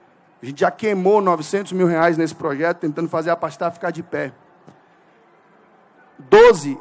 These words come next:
essa é a quantidade de propostas que eu já reneguei de grandes empresas multinacionais, empresas do segmento que me procuraram pra trabalhar pra elas e eu falei, "Não, obrigado, eu vou continuar na Pastar." A capacidade de persistir, a capacidade de entender o momento certo de desistir ou o momento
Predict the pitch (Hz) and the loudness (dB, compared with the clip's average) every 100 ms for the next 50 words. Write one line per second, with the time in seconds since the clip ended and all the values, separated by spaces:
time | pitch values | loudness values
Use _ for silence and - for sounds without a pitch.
0 | - 190 220 202 208 196 196 202 202 214 | -2 0 2 -2 -2 -4 -2 -2 2 2
1 | 180 180 202 - 175 - 170 175 180 196 | 4 6 4 2 -6 -2 -2 -2 -2 -4
2 | 185 151 170 190 165 156 175 208 180 175 | -4 -4 0 -2 -2 -4 -2 -2 -4 -6
3 | 175 185 165 143 180 196 196 185 - 156 | -2 -2 -2 -4 -6 -6 -10 -10 -8 -4
4 | 151 170 151 156 170 180 180 208 - - | -2 -4 -2 -4 -2 -2 -2 -6 -12 -20
5 | - - 165 202 190 175 180 180 185 180 | -18 0 2 4 4 4 4 2 0 0
6 | 180 185 185 180 190 190 180 175 180 165 | 2 0 4 4 4 2 -2 -4 2 2
7 | 170 175 180 175 180 185 180 185 175 170 | 2 0 0 0 0 -2 -2 -4 -2 -4
8 | 170 160 165 175 175 160 147 156 156 151 | -2 -2 0 0 0 -4 -2 -2 -2 -6
9 | 160 165 - 165 165 175 - 139 - 120 | -8 -8 -8 -4 -2 -2 -4 -8 -10 -18
10 | - _ _ _ _ _ - - _ 151 | -20 _ _ _ _ _ -20 -20 _ -6
11 | 196 220 226 233 254 233 233 240 220 220 | 0 2 0 2 2 2 -2 -2 -4 -12
12 | 170 220 233 202 190 214 214 208 220 220 | -12 -2 0 0 0 -2 0 2 2 0
13 | 208 233 220 220 196 190 226 214 190 185 | -4 -4 -4 -2 4 6 6 6 2 2
14 | 254 - - 220 220 208 196 190 196 165 | -2 -4 -2 -2 -2 -6 -8 -8 -8 -8
15 | - 208 208 196 196 190 214 - | -6 2 6 6 4 0 0 -4